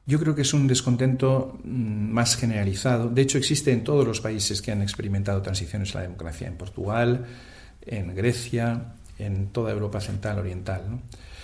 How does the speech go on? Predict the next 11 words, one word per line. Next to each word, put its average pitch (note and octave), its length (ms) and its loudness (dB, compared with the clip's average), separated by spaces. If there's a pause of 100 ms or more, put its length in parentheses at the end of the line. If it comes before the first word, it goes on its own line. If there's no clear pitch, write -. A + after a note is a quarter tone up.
(380)
Yo C#3+ 160 2
creo D3+ 180 2
que C3 300 4
básicamente C#3+ 720 2
obedece B2+ 560 2
a A#2 60 -2
una B2+ 240 4
insatisfacción A#2+ 920 2
más A#2 220 0
generalizada A2 840 -2 (260)
con A#2 340 0